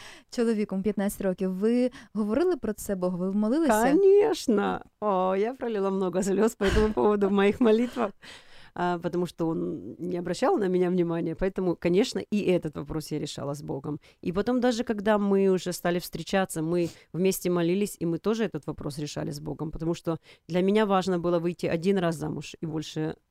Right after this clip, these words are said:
Speaker 2: э, ну, этот
Speaker 1: Мгм.
Speaker 2: вопрос закрыть навсегда. Поэтому я решала этот вопрос с Богом. Я просила, чтобы Бог дал мне мудрость в принятии решения, правильно ли это,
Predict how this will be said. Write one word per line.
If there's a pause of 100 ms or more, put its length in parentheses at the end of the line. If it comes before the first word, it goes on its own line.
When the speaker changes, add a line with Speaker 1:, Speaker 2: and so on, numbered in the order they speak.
Speaker 2:
э,
ну,
этот
Speaker 1:
Мгм.
Speaker 2:
вопрос
закрыть
навсегда. (300)
Поэтому
я
решала
этот
вопрос
с
Богом.
Я
просила,
чтобы
Бог
дал
мне
мудрость
в
принятии
решения,
правильно
ли
это,